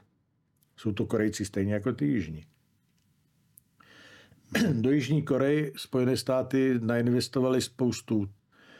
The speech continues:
peněz, spoustu inovačních technologií, postavili Jižní Ko-, z Jižní Koreje udělali tygra. Tomu se ty Korejci ne-,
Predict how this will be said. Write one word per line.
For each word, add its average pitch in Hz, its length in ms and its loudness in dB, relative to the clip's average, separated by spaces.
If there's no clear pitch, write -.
peněz, 151 560 0
spoustu - 760 -2
inovačních 113 580 0
technologií, 135 840 2
postavili 120 600 0
Jižní 117 520 0
Ko-, - 180 -4
z - 120 -10
Jižní 113 380 0
Koreje 117 540 2
udělali 110 640 2
tygra. 87 380 -4
Tomu 147 200 2
se 151 140 0
ty 151 100 0
Korejci 139 420 2
ne-, 117 220 2